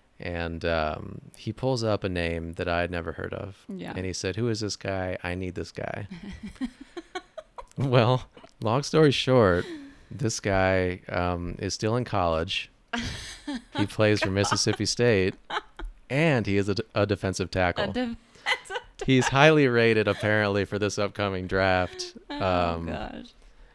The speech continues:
Speaker 1: and he, you know, was looking up prominent football player names, I, I
Speaker 2: <laughs>
Speaker 1: guess, and I had no idea who that was, and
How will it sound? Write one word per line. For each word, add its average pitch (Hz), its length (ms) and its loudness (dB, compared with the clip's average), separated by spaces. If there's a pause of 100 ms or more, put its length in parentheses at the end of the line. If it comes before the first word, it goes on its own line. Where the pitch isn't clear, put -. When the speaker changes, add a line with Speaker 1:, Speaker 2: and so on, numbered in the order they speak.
(180)
Speaker 1:
and 90 540 -2
he, 95 580 -4 (340)
you 85 100 -8
know, 82 280 -4
was 92 200 -4
looking 95 300 -4
up 95 280 -2 (320)
prominent 98 680 -2
football 107 500 0
player 104 380 0
names, 101 540 0
I, 92 140 0 (120)
I 98 100 0
Speaker 2:
<laughs> - 20 -2
Speaker 1:
guess, 95 480 -2
and 92 120 -4
I 90 200 0
had 92 300 -6
no 131 140 0
idea 92 320 0
who 90 100 -6
that 87 200 -2
was, 85 380 -2
and 85 240 -6